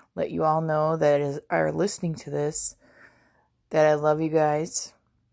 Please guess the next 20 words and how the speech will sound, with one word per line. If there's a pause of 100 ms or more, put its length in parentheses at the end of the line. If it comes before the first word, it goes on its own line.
(200)
and
that
I
appreciate
you
coming
over
here
and (720)
checking
this
out
and (1080)
being
a
part
of
it
as
well.